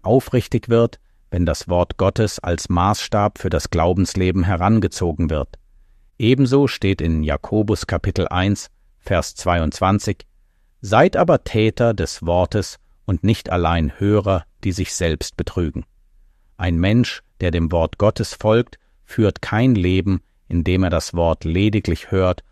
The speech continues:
und es beim reinen Wissen belässt, sondern er ist jemand, der versucht, das Wort Gottes in die Tat umzusetzen. Daher bemüht er sich, seine Worte und Taten,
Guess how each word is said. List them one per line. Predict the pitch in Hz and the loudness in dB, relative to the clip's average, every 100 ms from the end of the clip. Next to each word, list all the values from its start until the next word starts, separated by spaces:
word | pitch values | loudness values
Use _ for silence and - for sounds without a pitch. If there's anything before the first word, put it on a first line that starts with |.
| _ - | _ -6
und | 98 | -4
es | 87 - | -4 -2
beim | 85 80 | -2 -2
reinen | 76 82 101 117 104 87 | -2 -2 0 2 2 0
Wissen | 90 - | -2 -2
belässt, | 80 78 95 - - - _ _ | -2 0 -2 -2 -10 -18 _ _
sondern | - 98 90 85 | -8 -2 0 0
er | - 95 | 0 -2
ist | 117 - - | -2 -4 -2
jemand, | 92 95 92 87 - _ - | 0 2 0 -2 -8 _ -6
der | 90 | -4
versucht, | - 87 95 117 117 - _ | -4 -4 0 0 -2 -8 _
das | - 78 - | -6 -6 -2
Wort | 82 82 - | -2 -2 -2
Gottes | 76 - 90 - - | -2 0 -2 -4 -8
in | - 104 | -2 0
die | 101 | 0
Tat | - 107 92 | 0 0 0
umzusetzen. | - 82 - 78 80 - - 69 _ _ _ _ - | -2 -2 -2 -4 -4 -6 -10 -10 _ _ _ _ -2
Daher | 92 90 104 | 0 2 2
bemüht | 98 101 107 113 | 0 2 4 2
er | - 107 | 0 -2
sich, | 110 110 - _ | 0 -2 -4 _
seine | - 92 87 85 | -6 -2 0 0
Worte | 87 95 - 104 | 2 0 0 0
und | 95 | 0
Taten, | - 95 95 104 110 | 0 0 2 0 -2